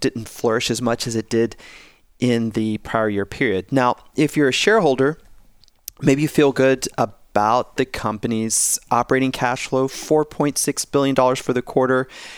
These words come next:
And as is their habit, Procter and Gamble returned five billion bucks of cash to its shareholders, split between dividends and share repurchases. Now, I hate to sound so curmudgeon-y, uh,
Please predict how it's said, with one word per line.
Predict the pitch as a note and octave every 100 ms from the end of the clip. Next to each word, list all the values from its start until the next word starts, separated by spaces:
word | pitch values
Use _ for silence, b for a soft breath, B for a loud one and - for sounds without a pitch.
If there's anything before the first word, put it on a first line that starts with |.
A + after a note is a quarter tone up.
| B B -
And | B2 - -
as | C3+ G3
is | A#3 -
their | A#3+ G#3
habit, | - F#3+ A3+ B2 A#2+ - - -
Procter | C#3 C#3+ D3
and | C3+
Gamble | C3 B2+ B2+ C3 C3+ B B B
returned | - A#2+ - A2+ A#2+
five | - - E3 F#3+
billion | D#3 C3+ A2+
bucks | G#2 A2 -
of | A2
cash | - G2+ G2
to | - G#2+
its | -
shareholders, | - G#2+ G#2 G2 -
split | - B2+
between | - A#2+ G#2+
dividends | - A#2+ A#2 A2 G#2
and | G#2
share | - A#2+ A2
repurchases. | G#2 - G#2 - G#2 - G2 -
Now, | A#2 - B B B B B B -
I | F3+
hate | E3 A3 B3
to | A3
sound | - D#3 D3
so | - - D3+
curmudgeon-y, | D#3 - C#3 A#2+ A#2 B2+ - A2 G#2 G2 B B B B
uh, | - A2